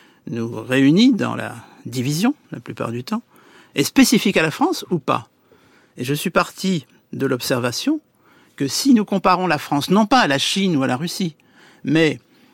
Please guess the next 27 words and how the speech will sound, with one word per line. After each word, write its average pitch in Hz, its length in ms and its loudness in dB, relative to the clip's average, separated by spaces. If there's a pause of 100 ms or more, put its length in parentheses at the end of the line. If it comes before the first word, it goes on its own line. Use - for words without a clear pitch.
(440)
aux 156 100 2
démocraties 185 800 2
libérales 143 760 0
d'Europe 143 420 0
occidentale, 127 680 -2 (520)
ce 120 60 -4
ne 120 40 -2
sont 127 140 -4
quand 127 100 -2
même 127 140 -2
pas 120 120 -2
des 120 100 -4
martiens, 120 500 -4 (380)
les 127 280 -2
Belges, 123 500 -4 (200)
les 127 80 -4
Luxembourgeois, 127 760 -6 (100)
les 135 200 0
Allemands, 123 400 -2 (100)
les 147 140 0
Suisses, - 560 -4 (240)
les 135 100 -6
Suisses - 560 -10
surtout, - 360 -12 (360)
<laughs> - 380 -14
c'est - 120 -8
vraiment 127 360 2